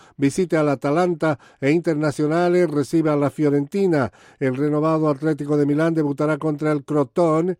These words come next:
el lunes veintiuno. Y siempre en Europa, Alemania iniciará también su torneo de liga el viernes dieciocho de agosto con el choque entre el Bayern de Múnich, que en esta temporada contará con el jugador colombiano James Rodríguez,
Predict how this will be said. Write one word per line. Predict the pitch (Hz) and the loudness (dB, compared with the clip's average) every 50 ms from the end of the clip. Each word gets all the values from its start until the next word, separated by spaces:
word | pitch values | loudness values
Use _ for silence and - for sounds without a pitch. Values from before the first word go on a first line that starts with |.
| _ - | _ -4
el | 165 151 147 | -2 0 0
lunes | 151 147 147 147 143 135 117 120 - - | 0 0 0 0 0 0 -2 -4 -8 -12
veintiuno. | 147 139 135 156 165 170 160 147 - 147 139 123 117 117 113 117 110 - _ _ _ _ _ _ _ _ _ | -10 -4 0 2 2 2 2 0 -2 -2 -2 -2 -2 -4 -4 -6 -8 -10 _ _ _ _ _ _ _ _ _
Y | 175 147 | -12 -6
siempre | - 262 294 285 277 240 | -4 -2 -2 0 0 0
en | 190 | 2
Europa, | 180 175 175 214 240 214 240 214 160 - - - - - - | 4 4 4 2 2 2 0 -2 -2 -4 -8 -18 -20 -10 -4
Alemania | 156 147 151 160 175 196 226 233 220 202 175 | -2 0 0 2 2 0 2 2 2 2 2
iniciará | 160 160 143 - 160 160 156 170 170 | 2 0 -2 0 0 0 0 0 0
también | 175 165 170 180 160 | 0 0 2 0 0
su | - 160 | 0 -2
torneo | 143 151 147 151 165 165 160 | -2 -2 0 2 2 2 2
de | 151 147 | 2 2
liga | 151 170 175 175 | 2 2 2 2
el | 156 143 | 0 0
viernes | 139 151 165 175 160 160 156 139 131 | 2 2 2 2 2 2 0 0 2
dieciocho | 143 165 175 - - 147 143 127 - 143 | 2 2 2 2 2 0 0 2 2 2
de | 147 | 2
agosto | 147 160 180 175 143 - - 170 147 - - - - _ | 2 2 2 0 0 2 0 0 0 -2 -6 -20 -20 _
con | - - 180 175 170 | -4 0 2 2 2
el | 156 139 | 2 2
choque | - 165 147 156 160 | 0 -2 0 0 -2
entre | 147 139 143 147 | -2 0 0 0
el | 139 135 | 0 0
Bayern | 151 160 165 170 175 170 151 | 2 2 4 4 4 4 2
de | 151 156 | 0 0
Múnich, | 156 170 175 165 156 156 165 156 - - _ - - - _ | 2 4 4 4 4 4 2 0 0 -6 _ -20 -20 -20 _
que | _ - 123 | _ -2 0
en | 131 | 2
esta | 143 139 - 185 | 2 2 0 0
temporada | 131 143 135 135 147 143 147 147 165 165 | 0 0 0 0 0 0 2 2 0 0
contará | 165 170 147 147 143 139 139 127 | 0 -2 -2 0 0 0 0 -2
con | 135 143 139 143 | -2 -2 -2 -2
el | 135 | -2
jugador | 113 139 143 139 131 143 139 | -2 0 0 0 0 0 -2
colombiano | 139 143 135 131 131 131 139 143 143 143 143 143 | -2 -2 -2 -2 -2 0 0 0 0 0 0 0
James | 120 - 147 143 143 143 143 131 - - - | -2 -2 -2 -2 0 0 0 -2 -4 -8 -10
Rodríguez, | 143 123 143 143 143 165 180 165 139 139 143 131 - | -4 -2 -2 0 2 2 0 2 2 0 0 0 -4